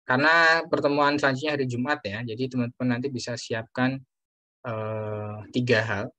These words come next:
jadi business description, smart goals, dan K P I.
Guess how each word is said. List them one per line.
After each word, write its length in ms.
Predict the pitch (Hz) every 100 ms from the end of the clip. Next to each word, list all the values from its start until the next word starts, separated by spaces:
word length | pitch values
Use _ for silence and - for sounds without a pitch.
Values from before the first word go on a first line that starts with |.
| -
jadi 320 | 107 113 120 - _ _ _ _ - -
business 400 | 117 - 127 -
description, 640 | 110 - 120 - - 127 185 _ _ _ _ _
smart 400 | - - 120 117 120
goals, 240 | 117 135 -
dan 80 | 107 107
K 80 |
P 160 | 104 -
I. 160 | 104